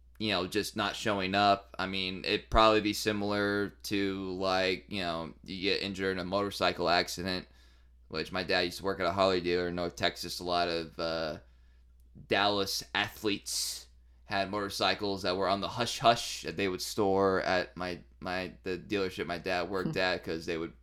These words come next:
Speaker 1: be in, um, violation of their contract. So I think that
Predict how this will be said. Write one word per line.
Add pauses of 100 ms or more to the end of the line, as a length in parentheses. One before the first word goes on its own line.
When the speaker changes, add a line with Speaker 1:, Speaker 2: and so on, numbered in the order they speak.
(100)
Speaker 1:
be
in, (520)
um, (480)
violation
of
their
contract.
So
I
think
that